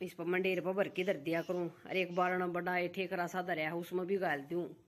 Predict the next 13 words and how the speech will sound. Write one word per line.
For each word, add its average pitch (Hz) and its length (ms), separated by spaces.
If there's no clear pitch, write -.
माँ 190 220
बोली, 175 240
"बिला 185 200
बेटी, 175 260
पानी 180 280
पात 175 260
रख्या 180 300
करी 202 180
न, 262 60
मैं 214 120
सारे 196 260
सोद्या 202 340
में, 170 200